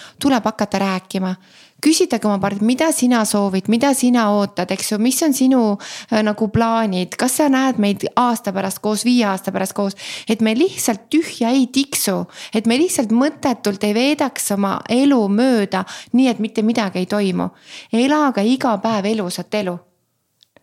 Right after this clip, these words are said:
See on, see peaks olema eesmärk, et ma olen iga päev õnnelik, et ma iga päev käin nii, et silmad säravad peas.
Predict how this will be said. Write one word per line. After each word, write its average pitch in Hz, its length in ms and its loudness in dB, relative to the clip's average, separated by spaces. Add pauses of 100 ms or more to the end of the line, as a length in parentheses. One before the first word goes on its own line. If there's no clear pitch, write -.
(280)
See 269 120 0
on, 285 140 2
see 247 180 0
peaks 294 320 0
olema 247 320 2
eesmärk, 185 560 -4 (200)
et 214 180 -2
ma 220 100 2
olen 214 160 2
iga 285 360 2
päev 233 280 0
õnnelik, 214 800 0 (280)
et 208 200 0
ma 214 140 2
iga 285 380 2
päev 240 340 0
käin 202 240 0
nii, 254 100 2
et 247 80 -4
silmad 294 540 0
säravad 202 500 -2
peas. 185 380 -6